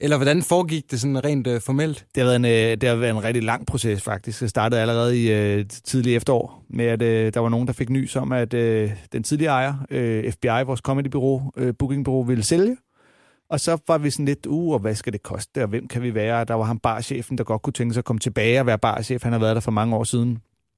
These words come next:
Speaker 2: Og så har det jo været, du ved, forhandlinger om pris, og
Speaker 1: Mm.
Speaker 2: hvem har penge til at spytte lidt i, og vil, har lyst til at være med, og, øh,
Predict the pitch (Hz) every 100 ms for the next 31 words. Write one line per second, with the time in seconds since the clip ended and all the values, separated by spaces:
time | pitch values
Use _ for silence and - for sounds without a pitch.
0 | _ _ _ - - - 101 95 80 90
1 | 85 90 - 104 113 110 123 120 123 92
2 | - - 165 170 165 156 - 117 110 104
3 | 127 120 110 113 117 113 131 127 110 -
4 | 110 113 117 131 - - 110 104 104 104
5 | 101 98 101 104 110 143 120 101 92 98
6 | 120 131 135 127 110 104 98